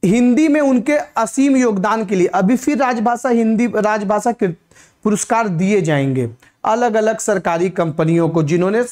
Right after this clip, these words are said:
हिंदी में कार्य किया होगा। चौदह सितंबर को, क्योंकि अभी हिंदी दिवस बीता है,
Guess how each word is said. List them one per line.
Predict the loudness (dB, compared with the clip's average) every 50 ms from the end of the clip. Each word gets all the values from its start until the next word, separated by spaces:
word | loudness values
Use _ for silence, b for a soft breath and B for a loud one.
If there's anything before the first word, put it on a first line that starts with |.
| -4
हिंदी | -2 0 2 2 2 2 2 2
में | 0 0
कार्य | -2 -2 -2 -2 -2 -4
किया | -6 -4 -2 0 0 2
होगा। | 0 0 -2 -2 -2 -2 -4 -4 -6 b b b b b b
चौदह | -2 0 0 0 0
सितंबर | 0 -2 -2 -2 0 0 0 0 -2
को, | -2 -2
क्योंकि | -2 -2 -2 -2 -2
अभी | -2 0 0
हिंदी | 2 2 2 2 2 0 0 0
दिवस | 0 0 0 0 0 -2 -4 -6 -4
बीता | -2 -2 0 0 0 -2 -2
है, | -2 -2 0 0 -2 -2